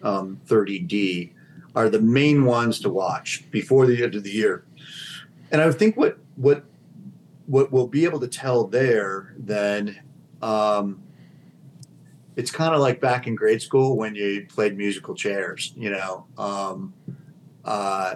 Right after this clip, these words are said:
the teacher's taking some chairs out of the, uh, middle of the room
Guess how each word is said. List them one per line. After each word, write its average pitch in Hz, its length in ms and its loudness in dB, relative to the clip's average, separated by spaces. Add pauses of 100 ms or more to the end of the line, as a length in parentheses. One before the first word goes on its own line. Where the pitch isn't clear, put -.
the 110 100 0
teacher's 127 420 -2
taking 110 360 -2
some 98 160 -10
chairs 104 360 0
out 104 220 0
of 98 120 -2
the, 98 280 -4 (220)
uh, 101 340 -4
middle 110 260 4
of 101 120 4
the 101 60 -2
room 120 440 0